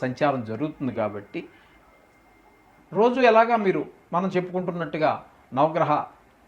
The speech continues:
స్తోత్రాలు, శ్లోకాలు ఏవో చెప్పుకుంటున్నా, చెప్పుకోండి. నవగ్రహాలు చూస్తూ ఉండండి, వారానికి ఒక రోజైనా వెళ్తూ ఉండండి. ఇంకా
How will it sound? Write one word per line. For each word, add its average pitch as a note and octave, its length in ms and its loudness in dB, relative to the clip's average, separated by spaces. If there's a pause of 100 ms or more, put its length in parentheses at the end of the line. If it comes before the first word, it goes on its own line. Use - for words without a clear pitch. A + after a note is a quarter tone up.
(540)
స్తోత్రాలు, D3 580 4 (100)
శ్లోకాలు C3 520 0 (160)
ఏవో C#3+ 120 -4 (100)
చెప్పుకుంటున్నా, A#2+ 520 -10 (140)
చెప్పుకోండి. A#2+ 480 -10 (440)
నవగ్రహాలు C3 460 2 (140)
చూస్తూ B2 320 -10
ఉండండి, A#2+ 320 -6
వారానికి A#2 360 -2
ఒక A2+ 140 -10
రోజైనా A#2 340 -8
వెళ్తూ A2+ 320 -10
ఉండండి. G#2+ 320 -8 (560)
ఇంకా D3 160 0